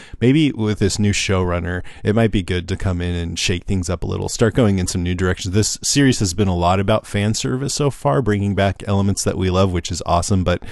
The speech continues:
it would be cool also to just start, um,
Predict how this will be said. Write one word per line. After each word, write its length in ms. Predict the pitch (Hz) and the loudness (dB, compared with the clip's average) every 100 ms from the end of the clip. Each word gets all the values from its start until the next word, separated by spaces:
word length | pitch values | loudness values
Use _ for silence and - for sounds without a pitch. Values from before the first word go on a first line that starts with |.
| - - - - _ | -16 -20 -20 -20 _
it 140 | 98 | 0
would 160 | 98 92 | 0 2
be 140 | 101 | 0
cool 320 | - 95 90 | 2 2 2
also 400 | 87 87 - 90 | 2 0 0 -2
to 120 | 82 82 | -2 -2
just 240 | 82 82 | -2 -2
start, 280 | - 82 - - _ - | -2 -2 -4 -14 _ -6
um, 320 | 87 82 | -4 -4